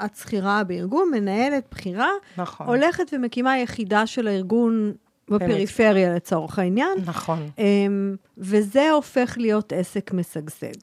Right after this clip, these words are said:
Speaker 2: נכון.
Speaker 1: אז זאת אומרת, אנחנו כבר יודעים שארגונים יודעים ללכת לפריפריה ולהקים מהם פעילויות, זה, זה משהו שאנחנו מכירים אותו.
Speaker 2: נכון.
Speaker 1: הם לא הרבה, אבל עדיין.
Speaker 2: מעט מדי,
Speaker 1: ה-,
Speaker 2: כן.
Speaker 1: המעבר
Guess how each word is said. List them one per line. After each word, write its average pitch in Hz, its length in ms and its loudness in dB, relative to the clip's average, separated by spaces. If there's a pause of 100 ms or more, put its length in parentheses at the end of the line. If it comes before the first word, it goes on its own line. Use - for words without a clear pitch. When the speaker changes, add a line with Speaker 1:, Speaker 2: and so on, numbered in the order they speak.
(100)
Speaker 2:
נכון. 185 380 -2
Speaker 1:
אז 214 60 2
זאת 254 160 0
אומרת, 320 260 2
אנחנו 277 440 -2
כבר 233 220 0
יודעים 240 360 2
שארגונים 247 480 0
יודעים 233 340 2
ללכת 208 400 -2
לפריפריה 214 540 -2
ולהקים 220 340 -2
מהם 226 160 0
פעילויות, 254 340 0
זה, 233 180 -2
זה 226 120 -2
משהו 262 200 -2
שאנחנו 262 240 -2
מכירים 208 560 2
אותו. 180 220 -6
Speaker 2:
נכון. 170 320 -6 (280)
Speaker 1:
הם 208 260 2
לא 226 180 6
הרבה, 165 300 -4
אבל 427 400 -2
עדיין. 220 380 0
Speaker 2:
מעט 202 420 2
מדי, 160 200 -6
Speaker 1:
ה-, 208 140 4 (100)
Speaker 2:
כן. 233 60 0
Speaker 1:
המעבר 226 560 0